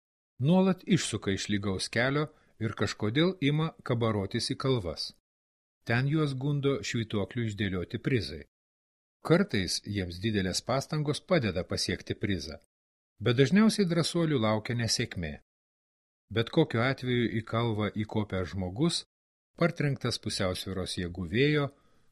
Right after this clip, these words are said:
kūlvirsčiais ritasi žemyn. Ir vėl jis jaučiasi bejėgis, jam vėl atrodo, kad nuo jo mažai kas priklauso.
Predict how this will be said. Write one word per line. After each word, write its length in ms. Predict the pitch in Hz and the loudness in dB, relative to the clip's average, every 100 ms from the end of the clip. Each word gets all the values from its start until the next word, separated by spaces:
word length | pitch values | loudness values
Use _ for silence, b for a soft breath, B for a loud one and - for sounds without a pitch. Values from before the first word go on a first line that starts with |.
| _ - | _ 2
kūlvirsčiais 720 | 202 180 180 - 160 151 - | 4 4 2 0 -2 -2 -2
ritasi 400 | 95 - 101 107 | -4 -2 -2 -2
žemyn. 420 | 87 92 82 73 67 _ _ _ _ _ _ - | -2 -2 -2 -6 -10 _ _ _ _ _ _ 2
Ir 140 | 151 | 4
vėl 200 | 185 151 104 | 6 6 4
jis 180 | - | 0
jaučiasi 480 | 101 90 - 85 95 | 0 -2 -4 -6 -6
bejėgis, 720 | 78 87 107 147 143 139 - - _ - | -4 0 2 2 0 -4 -6 -12 _ -4
jam 220 | 117 127 | 0 2
vėl 240 | 127 156 117 | 4 4 2
atrodo, 400 | - 123 117 110 | 0 -2 -2 -2
kad 160 | 107 | -4
nuo 160 | 107 98 | -2 0
jo 220 | 110 127 | 0 -2
mažai 400 | 113 110 98 95 92 | -2 -2 -2 -2 -4
kas 180 | 98 - | -6 -6
priklauso. 640 | 104 - 78 73 - - | -6 -4 -6 -8 -12 -14